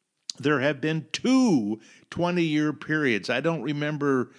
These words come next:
the twenty-year period back in, I think, the forties and the fifties, and, but we do know about the twenty-year period that basically started in two thousand through two thousand nineteen. You know, it's about a,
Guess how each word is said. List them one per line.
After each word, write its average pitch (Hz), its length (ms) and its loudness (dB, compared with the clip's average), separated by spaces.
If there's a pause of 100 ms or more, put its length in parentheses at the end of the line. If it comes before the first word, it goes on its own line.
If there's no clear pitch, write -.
(180)
the - 80 -2
twenty-year 139 640 0
period 135 520 -4
back 123 320 -2
in, 123 140 -6
I 117 80 -4
think, 127 240 -8
the 117 120 -8
forties 127 480 -2
and 123 180 -4
the 117 80 -4
fifties, 123 580 -6 (420)
and, 113 160 -10
but 127 200 -2
we 127 140 2
do 156 260 4
know 127 280 2
about 110 300 0
the 113 100 -6
twenty-year 127 600 0
period 123 540 0
that 107 160 -6
basically 127 540 -2
started 120 480 -2
in 110 260 -2 (460)
two 151 180 4
thousand 139 680 0
through 120 240 -6
two 151 260 -2
thousand 139 600 -4
nineteen. 139 720 -2
You 98 180 -12
know, 120 60 -10
it's 143 160 -10
about 135 340 -2
a, 147 140 -2